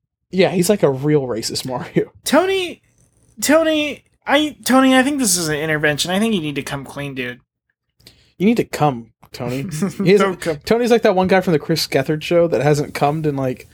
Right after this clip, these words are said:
Speaker 1: in, like, since he's, like, ever, and then he does, and it, it turn-, turns out it's his shitty frozen pizza cheese.
Speaker 2: Oh, I hate, I really hate it. Uh,
Speaker 1: I hate
Speaker 2: I
Speaker 1: that
Speaker 2: don't
Speaker 1: guy.
Speaker 2: like your
Speaker 1: Do you think that's why he's
Speaker 2: description. I
Speaker 1: making
Speaker 2: did not like it on, on the
Speaker 1: Do you
Speaker 2: show.
Speaker 1: think that's, do you think that's why he's making that face? Is 'cause he hasn't come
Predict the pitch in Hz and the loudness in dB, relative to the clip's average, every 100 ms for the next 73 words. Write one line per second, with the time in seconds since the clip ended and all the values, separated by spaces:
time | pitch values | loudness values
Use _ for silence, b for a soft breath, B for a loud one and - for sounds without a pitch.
0 | b b b b - 165 151 143 - - | b b b b 0 2 4 2 0 -2
1 | 147 156 - - 139 107 139 147 170 147 | 0 -2 -8 -8 -6 -2 -2 0 2 2
2 | 147 143 135 151 147 135 131 131 - _ | 2 2 2 2 2 2 -2 -2 -6 _
3 | 139 127 - 139 - - 143 131 123 - | -10 -8 -8 -8 -6 -4 -2 -2 -6 -8
4 | 123 117 - 131 123 - 131 127 117 - | -8 -6 -4 -4 -4 -4 -4 -4 -12 -18
5 | _ - 127 - - 107 - 196 160 156 | _ -14 -12 -12 -12 -14 -10 -4 -2 -2
6 | 156 156 147 - 156 165 151 147 143 139 | -4 -8 -10 -10 -10 -6 -4 -4 -8 -8
7 | 135 _ _ _ _ _ _ _ _ _ | -8 _ _ _ _ _ _ _ _ _
8 | 175 156 143 139 156 180 160 - 196 220 | -14 -6 -4 -2 0 2 0 2 2 4
9 | 285 349 233 180 151 147 147 143 147 139 | 2 4 4 4 2 2 0 0 0 -2
10 | 135 143 143 117 139 139 143 190 226 185 | -2 0 -2 -4 -8 -2 2 4 2 0
11 | 202 190 - - - - 165 208 202 190 | 0 0 -2 -4 -6 -4 0 0 -2 -2
12 | 185 170 156 151 151 156 131 - 147 156 | 0 0 0 -2 -4 -4 -6 -2 -2 -2
13 | - 151 - 151 127 139 - - 143 156 | -2 -2 2 2 4 0 -4 -4 -4 -4
14 | - | -14